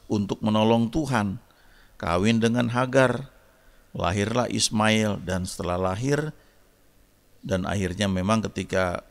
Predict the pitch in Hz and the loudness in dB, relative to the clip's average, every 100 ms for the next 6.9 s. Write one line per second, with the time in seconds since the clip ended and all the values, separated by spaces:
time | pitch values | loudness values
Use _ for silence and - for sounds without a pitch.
0 | - 101 - 101 - 95 95 87 98 151 | -6 -2 -2 -2 -6 -2 2 2 0 -2
1 | 190 - - _ _ _ - - 101 151 | -4 -12 -20 _ _ _ -12 -4 -4 -2
2 | - 113 143 113 101 113 127 104 - - | -2 -2 -2 -2 0 0 0 0 -4 -12
3 | _ _ _ _ _ _ _ _ - - | _ _ _ _ _ _ _ _ -20 -20
4 | - _ _ _ 98 - - 92 92 98 | -20 _ _ _ -4 -4 -2 0 0 -2
5 | 101 98 208 220 - _ _ _ - 95 | -2 -2 -2 -2 -10 _ _ _ -6 -2
6 | 98 90 101 101 87 87 78 101 - | -2 -2 -2 -2 -2 -6 0 0 0